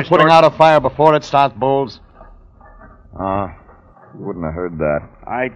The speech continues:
Speaker 2: told you we haven't got enough men, Regan. Sure, we'd like to prevent it. Okay.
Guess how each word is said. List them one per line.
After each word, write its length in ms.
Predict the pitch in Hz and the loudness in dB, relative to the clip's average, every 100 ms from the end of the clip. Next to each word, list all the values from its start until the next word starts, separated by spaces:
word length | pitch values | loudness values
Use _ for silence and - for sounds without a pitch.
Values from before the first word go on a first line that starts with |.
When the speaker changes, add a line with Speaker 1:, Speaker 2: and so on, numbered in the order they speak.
| - | -12
Speaker 2:
told 340 | 143 156 160 120 | -6 -2 -2 -4
you 120 | 127 | -4
we 140 | 139 | -2
haven't 400 | 131 147 147 143 | 4 4 2 -2
got 200 | 127 135 | 2 4
enough 380 | 139 139 143 139 | 2 0 -2 -2
men, 320 | 156 185 185 | 0 2 4
Regan. 340 | 156 131 107 90 - - - - - _ _ - - | 2 0 -2 -12 -18 -20 -20 -20 -20 _ _ -20 -2
Sure, 100 | 180 | 0
we'd 140 | 180 | 2
like 160 | 147 143 | 2 0
to 60 | 123 | -4
prevent 320 | 123 123 120 | -6 -4 0
it. 80 | 139 | 2
Okay. 500 | 170 - 175 156 | 2 4 4 4